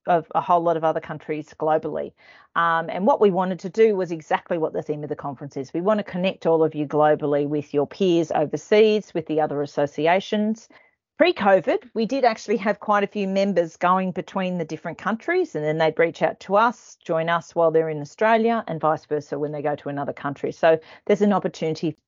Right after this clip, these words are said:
for the recognition of the C C R P accreditation and graduate certificate qualification overseas as well. But there's also the opportunity to tap into these resources internationally and get their international speakers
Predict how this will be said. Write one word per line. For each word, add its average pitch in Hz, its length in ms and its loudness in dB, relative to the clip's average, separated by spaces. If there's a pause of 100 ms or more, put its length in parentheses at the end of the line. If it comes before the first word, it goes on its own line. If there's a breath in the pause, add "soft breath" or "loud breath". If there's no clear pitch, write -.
(140)
for 160 100 2
the 147 260 2 (300)
recognition 147 680 -4
of 143 380 2 (360 loud breath)
the 147 240 6
C 165 240 -2
C 160 200 2
R 147 140 2
P 147 480 2 (100)
accreditation 156 840 0
and 139 160 -6
graduate 147 340 -2
certificate 156 400 -6
qualification 151 640 -4
overseas 156 560 -2
as 147 140 -8
well. 220 320 4 (560 loud breath)
But 202 340 4 (240)
there's 175 220 -2 (100)
also 196 800 0
the 165 140 -4
opportunity 165 580 -8
to 151 160 -10
tap - 400 -6
into 156 380 -6
these 143 260 -2
resources 147 580 -6
internationally 143 880 -8
and 151 160 -6
get 160 240 0
their 151 180 4
international 147 540 -6
speakers 147 720 -2